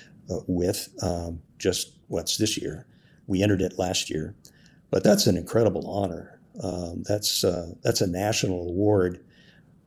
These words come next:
Um, and, uh, it's not just that. It's, it, you know, their, their criteria include, um, re-, a lot of specific questioning to ensure that the kind of apples we're growing are sustainable,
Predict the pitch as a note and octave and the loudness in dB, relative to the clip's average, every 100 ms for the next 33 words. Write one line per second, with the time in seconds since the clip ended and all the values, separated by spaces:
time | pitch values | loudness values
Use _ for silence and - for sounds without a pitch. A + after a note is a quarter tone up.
0 | - F2+ F2+ F2+ F2 F2 - - _ E4 | -6 -2 0 0 -2 -6 -10 -20 _ -20
1 | - _ _ _ _ _ - F#3+ F#2 F2+ | -20 _ _ _ _ _ -4 -2 0 -2
2 | F2+ F2 E2+ F2 - - _ - _ - | -2 -4 -4 -10 -14 -20 _ -20 _ -20
3 | - - G2+ - F2+ - G2+ G2 F#2 - | -20 -8 -6 -2 -4 0 0 0 -4 0
4 | G2+ F#2 G2 - - G#2+ G#2 F2 F2 F#2+ | 2 2 -2 -6 -6 -4 -4 -2 0 0
5 | F#2+ G2 G2+ G2+ G2 - - _ - F2+ | 0 -2 2 2 2 -2 -18 _ 0 0
6 | - A2+ A2 F#2+ F2 G2 F2+ - A#2+ G#2 | 2 4 4 4 0 -4 -4 0 4 4
7 | G2 - - - - - _ _ _ - | 2 -2 -18 -20 -20 -20 _ _ _ -6
8 | F#2 F2+ F2 E2 E2 - - _ _ - | -2 -2 -2 -4 -10 -14 -20 _ _ -4
9 | B2 - - A#2+ A2 A2+ B2 G2+ - G#2 | 0 0 2 2 6 6 6 4 0 0
10 | - F#2 - A2 G#2+ - F2 E2+ - F#2 | 0 -2 -2 0 0 0 -4 -6 -4 -4
11 | E2+ - A2+ G#2+ G#2 F#2 E2 - - G2 | -2 0 4 4 4 2 -2 -14 -4 -2
12 | F2+ F#2+ F#2+ F#2+ F2+ F#2+ G2+ G2 G2 F2+ | 0 0 -2 -2 -4 -2 -2 0 0 0
13 | F2+ D#2+ D#2+ - F#2+ - E2+ F2 D#2+ E2 | -4 -6 -8 -4 -4 -4 -4 -4 -6 -8